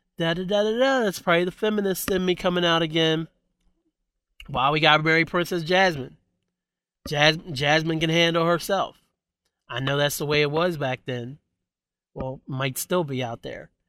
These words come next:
with the princess having to be married off. But I never put too much stock into that, so not a big fan of that. One of my favorite characters in the movie is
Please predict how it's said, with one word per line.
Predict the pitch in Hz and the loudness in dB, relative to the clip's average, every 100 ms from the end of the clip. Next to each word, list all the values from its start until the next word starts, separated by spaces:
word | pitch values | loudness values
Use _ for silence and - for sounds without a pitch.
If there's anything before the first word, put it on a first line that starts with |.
| _ _ | _ _
with | 139 | -12
the | 123 | -12
princess | - 147 131 131 - | -6 -6 -4 -8 -4
having | 156 139 139 131 | -2 0 -2 -8
to | 143 | -8
be | 131 131 127 | -6 -4 -4
married | 135 131 127 127 | -4 -4 -4 -4
off. | 120 101 98 _ _ _ _ _ _ _ _ _ _ _ _ _ _ _ _ _ _ _ _ | -8 -12 -20 _ _ _ _ _ _ _ _ _ _ _ _ _ _ _ _ _ _ _ _
But | 139 202 147 - - - _ _ _ _ _ _ _ | 2 4 4 -2 -12 -20 _ _ _ _ _ _ _
I | - 175 | -2 0
never | 151 131 | 0 -4
put | 151 | -10
too | 127 139 | -10 -8
much | 123 - - - | -10 -10 -12 -16
stock | - - 135 123 | -20 -8 -6 -6
into | 135 123 | -8 -6
that, | 120 123 - | -6 -8 -10
so | - 131 127 127 _ _ _ | -10 -8 -8 -12 _ _ _
not | 165 170 | 4 4
a | |
big | 165 170 | 6 2
fan | - 175 165 | 2 2 4
of | 151 | 4
that. | 151 151 - _ _ _ _ _ _ _ _ | 4 2 0 _ _ _ _ _ _ _ _
One | 151 | 0
of | 190 | 2
my | 175 | 2
favorite | 160 175 170 151 | 0 -2 -2 0
characters | 175 170 - 156 160 | 0 0 -2 -6 -4
in | 170 160 | -4 -2
the | |
movie | 147 147 156 151 156 165 | -2 -2 -2 -2 -4 -4
is | 147 143 143 139 - | -2 -2 -2 -6 -12